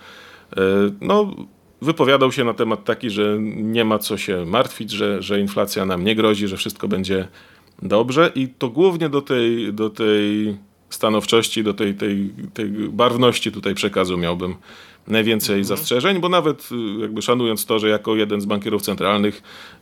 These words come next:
Speaker 1: y, prezes Glapiński często mówi, że, że jeździ do Bazylei na, na spotkania właśnie różnych bankierów centralnych. Podejrzewam, że, no, tam też się formułują jakieś opinie, jakieś dominujące, jak w każdym środowisku,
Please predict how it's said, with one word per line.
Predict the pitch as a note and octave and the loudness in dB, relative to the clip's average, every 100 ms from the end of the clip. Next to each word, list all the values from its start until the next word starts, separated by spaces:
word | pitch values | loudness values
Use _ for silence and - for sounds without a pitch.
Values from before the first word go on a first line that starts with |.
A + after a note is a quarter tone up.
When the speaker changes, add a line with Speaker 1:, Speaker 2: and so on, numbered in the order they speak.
| - E2+ F2 | -4 -2 -2
Speaker 1:
y, | |
prezes | F#2+ G2 F#2+ | 0 0 0
Glapiński | G2 G#2 G#2 A#2 | -2 -2 -4 -2
często | A2 - A#2 | -2 0 0
mówi, | B2 G#2+ | 2 0
że, | F#2+ F2 | -2 -4
że | F2+ F#2 | -4 -6
jeździ | F#2+ G2 G#2+ | -6 -4 -4
do | G#2+ | -2
Bazylei | A2 B2+ C#3+ C3+ A#2+ | 0 0 2 4 2
na, | G2+ F#2+ | 0 -2
na | F#2 | -4
spotkania | F2+ G#2+ - G#2 G2+ F#2+ F#2+ | -6 -6 -2 0 2 0 -2
właśnie | F#2 F2+ - F#2+ | -4 -6 -6 -6
różnych | G2 F#2 F#2+ | -4 -6 -4
bankierów | G2+ G2 G#2+ G2+ | -4 -4 -4 -4
centralnych. | G2+ F#2+ D#2+ F2 G2+ | -6 -4 -2 -2 -4
Podejrzewam, | - A#3 G3 D#3+ D3+ | -6 -4 2 4 2
że, | B2+ | 0
no, | B2+ | -2
tam | B2 B2 | 0 0
też | B2+ A#2 | 0 -2
się | G#2 | -4
formułują | G2+ G#2 G2+ G2+ F#2 | -2 0 2 0 0
jakieś | F#2+ E2+ E2 | -4 -6 -10
opinie, | F2 F#2+ G2+ | -4 0 0
jakieś | E2+ E2 F#2+ | -2 -6 -2
dominujące, | G#2 G#2+ G#2 G#2 G2+ C#3 | 2 4 4 2 2 -2
jak | C3 | -2
w | |
każdym | - G#2+ G#2 | 2 2 2
środowisku, | G#2 F#2+ F2+ F2+ F#2 | 0 -2 0 -2 -2